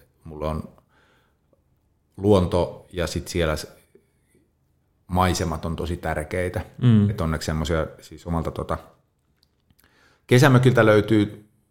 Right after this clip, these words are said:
Speaker 1: tietysti siihen mahdollisuus, tai ei ole oma, <laughs> vaan siis tota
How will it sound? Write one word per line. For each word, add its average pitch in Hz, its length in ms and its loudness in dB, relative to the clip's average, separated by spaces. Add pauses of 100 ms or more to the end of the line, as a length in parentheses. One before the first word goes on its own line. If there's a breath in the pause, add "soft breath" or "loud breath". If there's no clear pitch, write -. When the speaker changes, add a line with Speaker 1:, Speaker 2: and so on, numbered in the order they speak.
(240)
Speaker 1:
tietysti 101 720 -2 (420)
siihen 98 440 2
mahdollisuus, 90 600 2
tai 82 160 0
ei 80 120 2
ole 82 160 0
oma, 82 240 0
<laughs> - 40 -6
vaan 71 140 -4
siis 76 200 -8
tota - 220 -8